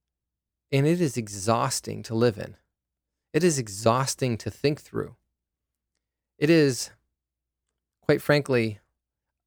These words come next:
going to collapse upon itself because more and more people are just going to realize, like, th-, this can't continue.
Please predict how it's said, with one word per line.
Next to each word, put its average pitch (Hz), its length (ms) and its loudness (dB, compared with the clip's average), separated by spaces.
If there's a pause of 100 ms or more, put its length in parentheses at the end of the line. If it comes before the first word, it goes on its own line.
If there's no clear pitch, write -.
(340)
going 147 360 2
to 156 120 -2
collapse 117 560 2
upon 113 300 -2
itself 113 600 -2
because 123 360 0 (1200)
more 160 300 4
and 175 120 0
more 156 160 4
people - 500 0
are 131 140 2
just 127 300 -4 (380)
going 143 160 4
to 127 60 4
realize, 120 520 4
like, 110 200 -12 (260)
th-, - 240 -4
this 143 260 2
can't 165 540 -4
continue. 156 680 0